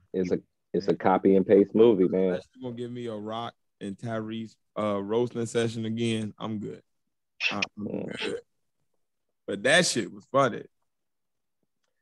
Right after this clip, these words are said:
Speaker 1: But yeah,
Speaker 2: But I
Speaker 1: Jason,
Speaker 2: His forehead.
Speaker 1: Jason Momoa or Jason Momo, as I think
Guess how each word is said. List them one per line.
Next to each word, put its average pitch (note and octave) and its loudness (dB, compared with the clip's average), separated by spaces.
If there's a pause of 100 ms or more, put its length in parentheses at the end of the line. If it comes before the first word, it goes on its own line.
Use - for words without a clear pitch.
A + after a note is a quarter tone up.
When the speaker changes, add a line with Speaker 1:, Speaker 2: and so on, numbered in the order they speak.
(220)
Speaker 1:
But E2+ 6
yeah, G#2 10 (360)
Speaker 2:
But - 0
I C3+ 6
Speaker 1:
Jason, C#3+ 2 (200)
Speaker 2:
His D#3+ 6
forehead. D3+ 6 (1120)
Speaker 1:
Jason C#3 2
Momoa C3 4 (480)
or G2 -4
Jason A#2 -2
Momo, B2+ 2
as G2+ -4
I G2 -8
think B2+ -2